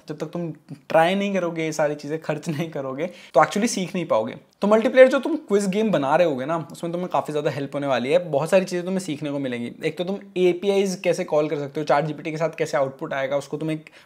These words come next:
पर्टिकुलर फॉर्मेट में कैसे ले सकते हो, या फिर कोई और तुम्हें अगर, अ, एआई यूज़ करना है उसको तुम यूज़ कर सकते हो, and you can make a really good game। इसके साथ साथ स्केल, मल्टीपल यूजर्स कैसे हैंडल करने होते हैं, मल्टीपल यूजर्स अगर प्लेटफॉर्म पे एक साथ आ रहे हैं तो लैग नहीं होना चाहिए।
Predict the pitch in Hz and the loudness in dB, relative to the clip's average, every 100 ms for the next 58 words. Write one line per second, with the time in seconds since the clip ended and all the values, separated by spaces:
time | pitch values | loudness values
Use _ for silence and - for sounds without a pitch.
0 | - 165 165 175 - 151 160 180 190 170 | 2 4 4 4 2 0 0 0 0 -2
1 | 160 156 143 147 - 147 143 160 156 147 | -2 -2 -4 -6 -4 -4 -4 -4 0 4
2 | 147 151 151 143 147 - - - - 143 | 4 2 -4 -2 -2 -4 -18 -16 -2 2
3 | 143 143 156 151 151 147 - 160 151 160 | 2 2 2 4 4 2 -4 -4 -2 -4
4 | 151 147 143 147 147 135 135 139 127 110 | -4 -6 -8 -8 -6 -6 -6 -6 -6 -8
5 | 165 214 247 208 208 233 220 - _ - | -6 -4 -2 -2 0 0 -2 -8 _ -6
6 | 165 170 190 165 156 160 160 139 151 - | -2 2 2 2 0 -2 -2 -4 -8 -10
7 | - 175 202 190 202 220 220 202 160 165 | -14 -6 2 4 6 4 2 2 2 0
8 | 170 185 190 160 160 175 170 165 151 151 | -2 -2 0 2 2 0 -2 -6 -6 -4
9 | 151 147 143 143 127 143 143 143 143 135 | -4 -2 -4 -4 -6 -6 -6 -6 -6 -4
10 | 135 147 147 143 139 127 147 135 147 147 | -2 -2 0 -2 0 -2 -4 -6 -4 -4
11 | 151 143 139 139 143 139 135 - - 156 | -6 -4 -2 -2 -2 -6 -10 -16 -10 -2
12 | 147 135 156 151 147 143 127 135 131 | 2 2 2 -2 -4 -4 -6 -8 -10